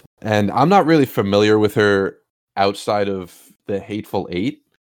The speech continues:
so this was the only thing I think I could, you know, vividly remember seeing her in, so I honestly didn't know if it's like,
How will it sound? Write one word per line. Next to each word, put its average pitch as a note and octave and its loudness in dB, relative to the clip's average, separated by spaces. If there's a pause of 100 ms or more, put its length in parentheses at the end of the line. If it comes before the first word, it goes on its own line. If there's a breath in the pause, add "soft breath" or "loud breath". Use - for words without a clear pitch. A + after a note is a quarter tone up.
(220)
so G#2 4
this A2 -2
was G#2+ -4
the A2+ 0
only G#2 -2
thing G#2 -6
I G2 -2
think G#2 -8
I G2+ 0 (320)
could, F#2+ -10 (240)
you G2 -10
know, F2 -10
vividly F#2 -6
remember F2+ -4
seeing F#2+ -6
her G#2+ 0
in, A2+ -2
so G2+ 0
I G2 -2
honestly G#2 -2
didn't G2+ 0
know G2 2
if F#2 -6
it's - -14
like, F2+ -4